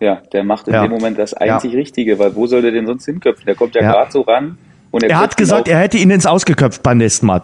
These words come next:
Speaker 1: Das weiß ich nicht, aber der war auch jetzt nicht zu hart zurückgeköpft, der war wohltemperiert
Speaker 2: Ja.
Speaker 1: und, äh, ich hätte gedacht, Riljatscha steht auch nicht gut in dem
Speaker 2: Mhm.
Speaker 1: Moment und rutscht
Speaker 2: Mhm.
Speaker 1: dann dazu noch aus. Also,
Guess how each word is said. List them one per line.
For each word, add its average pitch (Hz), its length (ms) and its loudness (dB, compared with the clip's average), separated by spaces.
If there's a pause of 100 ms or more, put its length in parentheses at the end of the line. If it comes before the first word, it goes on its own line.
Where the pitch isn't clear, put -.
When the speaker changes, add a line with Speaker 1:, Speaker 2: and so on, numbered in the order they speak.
Speaker 1:
Das 110 180 0
weiß 104 160 2
ich 107 60 -6
nicht, 95 160 -2
aber 98 120 0
der 98 140 2
war 98 120 2
auch 123 200 0
jetzt - 420 -4
nicht 117 300 -10
zu 104 180 -8
hart 117 280 -2
zurückgeköpft, 143 640 -4
der 110 120 -2
war 104 180 -2
wohltemperiert 131 880 -4 (400)
Speaker 2:
Ja. 113 160 0
Speaker 1:
und, 117 240 -6
äh, 104 420 -2 (380)
ich - 340 -12
hätte 131 260 -4
gedacht, 113 400 -2
Riljatscha 107 400 0
steht 123 360 -4
auch 127 180 0
nicht 131 160 -2
gut 143 340 -8 (360)
in 127 140 -6
dem 131 120 2
Speaker 2:
Mhm. 131 80 0
Speaker 1:
Moment 135 300 0
und 117 160 -2
rutscht 110 240 0
Speaker 2:
Mhm. 113 60 4
Speaker 1:
dann 123 160 0
dazu 117 260 -4
noch 135 180 -4
aus. 139 480 0 (400)
Also, 101 560 -4